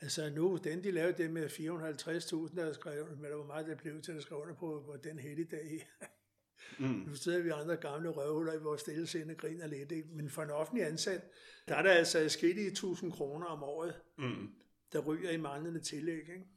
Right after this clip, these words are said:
Speaker 2: Mm.
Speaker 1: Bare for at tage et eksempel, for vi andres vedkommende, det er sgu lige meget. Vi var bare brændt den af en anden dag, ikke?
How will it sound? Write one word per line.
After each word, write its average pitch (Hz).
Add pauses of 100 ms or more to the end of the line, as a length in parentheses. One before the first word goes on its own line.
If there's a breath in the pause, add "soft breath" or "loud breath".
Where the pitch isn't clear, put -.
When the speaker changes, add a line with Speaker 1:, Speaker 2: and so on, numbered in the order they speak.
(140)
Speaker 2:
Mm. 113 (580)
Speaker 1:
Bare 143
for 165
at 151
tage 156
et 151
eksempel, 139
for 156
vi 139
andres 156
vedkommende, 151
det 135
er 156
sgu 151
lige 131
meget. 139
Vi 143
var 160
bare 139
brændt 147
den 156
af 143
en 147
anden 139
dag, 151
ikke? 175